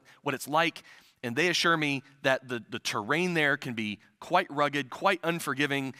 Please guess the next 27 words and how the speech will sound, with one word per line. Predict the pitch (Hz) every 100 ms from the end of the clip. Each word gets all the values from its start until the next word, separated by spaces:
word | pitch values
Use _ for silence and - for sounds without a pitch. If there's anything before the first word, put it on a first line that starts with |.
| - - 151
and | 135
that | 147 -
was | 175 143
what | 160 147
Jesus | 135 170 170 -
navigated | 156 180 185 175 185 175
on | 175 208
foot | - 147 139 - _ _ _ -
his | 185 170
entire | 151 170 170 151
life. | 135 110 - - _ _ _ _ _ _
He | - 147
walked, | 139 160 151 - - -
at | 151
times, | 170 165 139
vast | 117 117 170 220 - 151
distances. | 226 135 107 95
I, | 123 143 - - 151
we | 170
don't | 208 214
even | 185
know | 180 196
how | 165
many | 175 170 131 - -
miles | 127 139 160 214 190 165
he | - 175
walked | 156 165 -